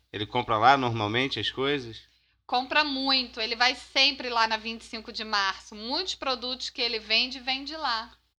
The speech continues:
Speaker 2: Acho que praticamente tudo que ele vende é de lá.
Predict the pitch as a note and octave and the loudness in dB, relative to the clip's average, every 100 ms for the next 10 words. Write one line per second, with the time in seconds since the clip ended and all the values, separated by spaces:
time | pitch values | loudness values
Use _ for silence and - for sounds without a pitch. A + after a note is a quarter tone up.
0 | _ _ A3+ A3 B3 - C4+ - B3+ C4+ | _ _ 0 0 0 -6 -8 4 4 4
1 | - B3+ A#3+ B3+ B3 - - D4+ D#4 D4 | 2 0 0 -4 -6 -10 -10 -10 -8 -4
2 | B3+ B3 G#3 A3+ B3+ C4 A#3 C#4 C4+ G3+ | -4 -4 -4 -2 -2 -4 -4 -2 2 2
3 | F3+ | 0